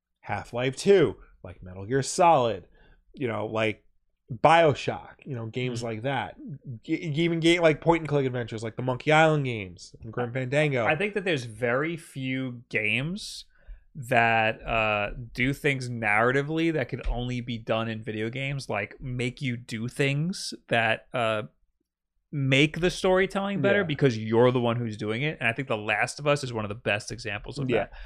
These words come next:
Speaker 2: And the problem is you lose all of that when you translate it
Speaker 1: Yeah.
Speaker 2: to, to the screen. So, uh, that it, it might, uh, it is one of the best stories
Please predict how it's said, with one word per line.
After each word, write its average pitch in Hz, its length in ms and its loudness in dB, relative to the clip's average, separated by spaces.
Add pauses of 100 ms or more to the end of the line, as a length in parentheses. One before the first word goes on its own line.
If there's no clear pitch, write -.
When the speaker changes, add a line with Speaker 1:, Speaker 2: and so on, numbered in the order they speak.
(180)
Speaker 2:
And 127 160 -4
the 120 120 -4 (120)
problem 175 640 6
is 110 420 0 (920)
you 131 220 -4
lose 135 480 4
all 110 220 6
of 110 100 -2
that 107 200 2
when 104 80 -2
you 104 80 -6
translate 104 540 -4
it 123 140 -2
Speaker 1:
Yeah. 95 300 0
Speaker 2:
to, - 180 -8 (100)
to 113 80 -10
the 107 100 -12
screen. - 420 -8
So, 98 400 -4 (180)
uh, 104 240 -2 (160)
that - 240 -4 (340)
it, - 360 -2
it 156 240 4
might, 151 520 4 (160)
uh, 160 320 4
it 165 140 8
is 220 200 8
one 185 140 8
of 160 60 6
the 151 80 6
best 139 380 4
stories 127 520 2